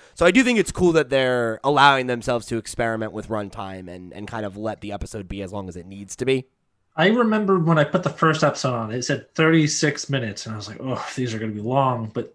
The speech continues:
Speaker 2: then the actual episode itself ended up only being twenty-two minutes long. So clearly they're, they're gonna, you know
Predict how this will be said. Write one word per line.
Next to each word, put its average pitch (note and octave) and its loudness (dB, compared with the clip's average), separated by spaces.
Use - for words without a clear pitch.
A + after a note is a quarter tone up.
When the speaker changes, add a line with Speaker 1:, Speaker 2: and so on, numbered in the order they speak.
Speaker 2:
then D3+ 6
the D3+ 8
actual D#3 4
episode D3+ 2
itself D3 2
ended C3+ 0
up C#3 0
only C3+ 0
being A#2 -6
twenty-two B2 -4
minutes A#2 -6
long. D3 4
So B2 -2
clearly F#3+ 6
they're, D3 0
they're D3 -2
gonna, B2+ -4
you D3 -8
know A2 -8